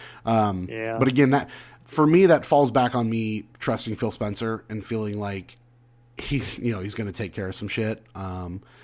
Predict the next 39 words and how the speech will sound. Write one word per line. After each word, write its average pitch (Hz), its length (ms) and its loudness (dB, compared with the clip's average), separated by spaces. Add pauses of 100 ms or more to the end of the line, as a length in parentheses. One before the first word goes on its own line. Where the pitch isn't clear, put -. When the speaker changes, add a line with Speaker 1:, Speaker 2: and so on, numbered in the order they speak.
(100)
Speaker 1:
again, 110 240 -2
I 107 80 -4
could 110 120 -4
be 107 60 -2
completely 104 380 -4
wrong, 90 300 -6
but 87 140 -10
that's, 98 420 -6 (280)
that's 147 260 4
where 117 140 2
I 92 160 -2
go, 85 500 -10
is 92 380 -8
I 101 100 -6
really, 117 520 0
really 98 240 -6
trust 87 320 -8
Phil, 85 260 -8
and 85 100 -10
I 90 60 -8
think 95 220 -10
he's 90 180 -10
trying 92 280 -6
to 90 60 -8
do 92 160 -8
right 90 240 -8
by 92 180 -10
everybody, 98 640 -2 (320)
um, 90 220 -6
while 101 140 -2
also 95 300 -4
position 95 420 -6
Microsoft 90 540 -6
to, 85 140 -10 (260)
to, 90 180 -6 (120)
to 107 100 -6
win 98 300 -4
some 82 240 -10
things. 82 500 -14